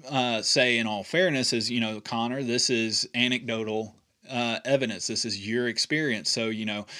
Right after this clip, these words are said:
it, it might be that the birds are down from last year.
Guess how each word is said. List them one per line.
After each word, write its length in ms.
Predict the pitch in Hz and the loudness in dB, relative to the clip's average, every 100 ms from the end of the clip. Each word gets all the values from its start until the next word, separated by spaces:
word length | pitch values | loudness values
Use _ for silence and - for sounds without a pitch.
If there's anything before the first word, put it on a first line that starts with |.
| - - - | -14 -16 -8
it, 260 | 127 110 - | 0 2 2
it 160 | 113 | -4
might 300 | 104 113 113 | -2 -2 -2
be 400 | 107 175 180 104 - - | 2 2 2 0 -4 -2
that 180 | 127 123 | -2 0
the 160 | 127 | 0
birds 420 | 113 117 117 113 104 | 0 0 0 0 -4
are 100 | 107 | -2
down 340 | 110 104 107 | -2 0 -4
from 380 | - 113 107 104 | -6 -6 -4 -4
last 420 | 101 101 101 - | -2 -2 -2 -2
year. 300 | 104 101 131 | -2 -2 -2